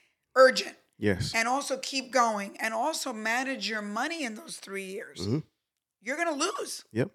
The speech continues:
Speaker 2: You said something very clear. Discipline, money management, right? And how you manage your time, right?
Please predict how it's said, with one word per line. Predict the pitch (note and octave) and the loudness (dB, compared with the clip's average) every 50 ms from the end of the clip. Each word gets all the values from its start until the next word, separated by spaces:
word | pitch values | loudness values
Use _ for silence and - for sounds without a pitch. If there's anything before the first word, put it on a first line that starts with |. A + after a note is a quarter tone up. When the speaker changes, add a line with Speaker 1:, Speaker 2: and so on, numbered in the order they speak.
| - | -8
Speaker 2:
You | - A#2 B2+ | -4 -2 0
said | - - C3+ C3 | 2 4 2 2
something | - - B2+ A#2 G#2+ | 4 2 2 4 6
very | A#2 A2+ A2 G#2 | 6 6 6 4
clear. | - - G#2 E2+ E2+ | 2 0 0 0 0
Discipline, | E2 F2 A2 A#2 - - - - C3+ C#3 C3+ C3+ C3+ - - _ _ _ _ _ | 2 2 2 2 2 0 0 2 4 4 4 4 0 -4 -12 _ _ _ _ _
money | F#2+ G2 G2 G#2+ A2+ A#2 A#2 | -2 0 2 4 4 4 4
management, | A2+ G#2+ G#2+ A2 G#2+ G#2+ G#2 A2 A2 G#2+ G#2 - _ - | 4 4 2 2 2 0 -2 -4 -6 -6 -6 -8 _ -6
right? | - F#2 G#2 A#2 - - _ _ _ _ _ _ _ _ - | -2 0 0 0 0 -4 _ _ _ _ _ _ _ _ -2
And | G2+ G#2 G2+ G2+ G2 F#2+ F2+ F2 E2+ D#2+ - _ _ _ _ _ _ _ | 0 2 2 4 2 2 0 -2 -4 -8 -14 _ _ _ _ _ _ _
how | - - G#2+ | -2 0 2
you | G#2 G#2 G2 F#2+ | 2 2 2 0
manage | F#2+ G2 F#2+ F#2 F#2 E2+ F#2 | 0 0 0 0 -2 -2 -4
your | F2 E2+ | -6 -4
time, | - - G2+ F#2 D#2+ B1+ - - - _ _ _ _ _ _ _ _ _ _ - | -2 -2 -2 -2 -2 -4 -8 -12 -16 _ _ _ _ _ _ _ _ _ _ -8
right? | - F2 F2 - | -4 -4 -4 -4